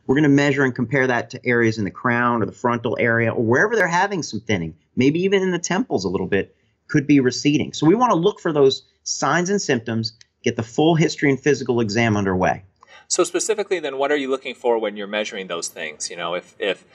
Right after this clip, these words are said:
Speaker 2: they're thicker in one area than another, is it more of a diagnostic, um, where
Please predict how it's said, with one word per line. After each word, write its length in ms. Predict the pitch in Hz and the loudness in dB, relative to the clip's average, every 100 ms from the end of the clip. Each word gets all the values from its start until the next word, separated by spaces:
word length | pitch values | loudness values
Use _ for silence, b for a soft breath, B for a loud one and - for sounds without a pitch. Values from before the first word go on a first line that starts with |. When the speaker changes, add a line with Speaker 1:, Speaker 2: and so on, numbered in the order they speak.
| B B | B B
Speaker 2:
they're 120 | 107 | -2
thicker 300 | - 139 - | 0 -2 -2
in 100 | 117 | -4
one 160 | 113 117 | -2 -2
area 400 | 113 107 104 104 | 0 2 0 -2
than 160 | 98 95 | -4 -6
another, 540 | 98 104 98 90 - b b - | -4 -2 -2 -2 -4 b b -2
is 160 | 139 151 | 0 2
it 160 | 147 | -2
more 240 | 151 160 151 | 0 0 0
of 100 | 135 | -2
a 80 | |
diagnostic, 800 | 117 123 120 120 123 - 123 - - _ | 0 0 0 -4 -6 -6 -10 -10 -20 _
um, 320 | 110 98 92 | -4 -4 -4
where 220 | 104 110 | -4 -2